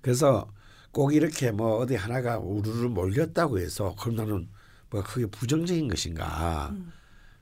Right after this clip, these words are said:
Speaker 1: 이렇게 생각하지 마시고 그 안에도 그만큼 그 힘이 파괴력이 또 파괴를 가지고 있다는 거거든요.
Speaker 2: 그쵸.
Speaker 1: 그러니까 이것을 어떻게 잘 자신이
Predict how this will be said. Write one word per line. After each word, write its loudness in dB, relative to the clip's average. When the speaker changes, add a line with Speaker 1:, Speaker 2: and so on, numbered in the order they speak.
Speaker 1:
이렇게 -2
생각하지 -4
마시고 -2
그 -2
안에도 0
그만큼 0
그 0
힘이 -2
파괴력이 0
또 -2
파괴를 -4
가지고 -2
있다는 0
거거든요. -4
Speaker 2:
그쵸. -18
Speaker 1:
그러니까 -2
이것을 4
어떻게 -2
잘 0
자신이 -6